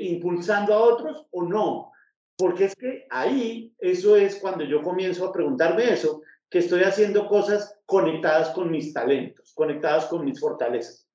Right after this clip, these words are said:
Y entonces ya cuando tengo esa identidad definida y encuentro un propósito que se conecta, el siguiente elemento constructor es definir correctamente para mí qué significa ser exitoso.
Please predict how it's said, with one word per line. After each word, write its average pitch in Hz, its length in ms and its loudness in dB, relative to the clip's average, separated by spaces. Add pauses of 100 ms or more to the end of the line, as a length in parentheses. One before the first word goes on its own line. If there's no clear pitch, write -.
(480)
Y 208 120 -2
entonces 262 440 6
ya 196 220 4
cuando 170 300 2
tengo 196 300 4
esa 240 240 4
identidad 190 520 0
definida 208 640 -4 (220)
y 156 100 -6
encuentro 208 440 -4
un 214 100 -8
propósito 226 600 4
que 160 120 -6
se 214 200 0
conecta, 220 600 -4 (260)
el 170 160 -4
siguiente 170 500 2
elemento 175 500 0
constructor 165 520 0
es 170 120 4
definir 175 680 0 (400)
correctamente 175 1000 2
para 135 220 0
mí 185 480 -2
qué 160 120 -2
significa 175 520 0
ser 160 180 4
exitoso. 156 600 -2